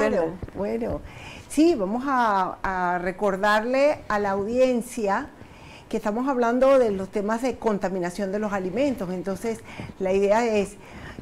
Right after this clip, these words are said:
Speaker 2: que de lo que hemos conversado, ¿cuáles son los elementos que pueden contaminar al alimento?
Speaker 1: Excelente, me encanta,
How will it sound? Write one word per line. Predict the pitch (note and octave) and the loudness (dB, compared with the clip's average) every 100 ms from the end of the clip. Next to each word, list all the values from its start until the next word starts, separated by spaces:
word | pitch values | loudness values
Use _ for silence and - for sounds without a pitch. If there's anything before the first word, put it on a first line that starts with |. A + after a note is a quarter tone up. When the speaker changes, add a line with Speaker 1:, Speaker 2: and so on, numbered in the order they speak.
| - - - | -12 -12 -8
Speaker 2:
que | - B3 B3 C#4+ - | 2 6 6 6 2
de | A3 A3 | 0 2
lo | F#3+ F#3 | 2 -2
que | |
hemos | E3 F#3 | -2 -4
conversado, | - C4+ C#4 C#4+ C#4+ C4 C#4+ C#4+ | -2 2 2 2 2 4 2 2
¿cuáles | A#3 A3 | 0 0
son | B3 B3 | 0 0
los | C4 | 0
elementos | C4+ A3+ A3 C#4+ - | 0 -2 -2 -6 -2
que | A#3 G#3 G3+ - - - | 0 0 -4 -12 -16 -4
pueden | A#3+ G#3+ G#3 B3+ | 4 4 4 2
contaminar | C4 A3+ F#3+ F3+ F3 A3+ A3+ | 0 0 -2 -2 0 0 0
al | E3+ D3+ | 0 0
alimento? | D3 D3+ D3 C#3+ C3+ C3 C3 - - - - - F3+ | 0 0 -2 -2 -4 -6 -10 -12 -20 -20 -20 -8 -6
Speaker 1:
Excelente, | E3 - D3+ E3+ F3 D#3+ D3+ | -4 -2 0 0 0 0 0
me | F3+ | 2
encanta, | F3 F#3 F#3+ D#3+ C3 F#3 | 0 4 4 4 -4 -6